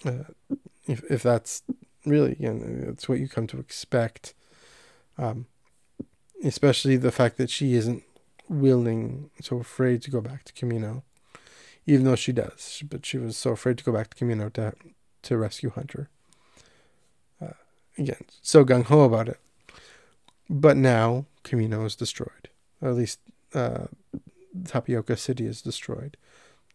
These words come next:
And all her work, all her investment, all her fear, similar to Rey, right? All her, uh, attachment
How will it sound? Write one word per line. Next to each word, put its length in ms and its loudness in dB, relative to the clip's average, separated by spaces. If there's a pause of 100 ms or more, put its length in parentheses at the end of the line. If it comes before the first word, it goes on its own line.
(160)
And 340 -4 (760)
all 240 2
her 260 4
work, 460 2
all 180 0
her 200 0
investment, 760 -4 (960)
all 160 2
her 260 6
fear, 580 2 (640)
similar 320 4
to 80 6
Rey, 400 0
right? 320 -6 (120)
All 200 2
her, 300 2 (1000)
uh, 260 2
attachment 840 2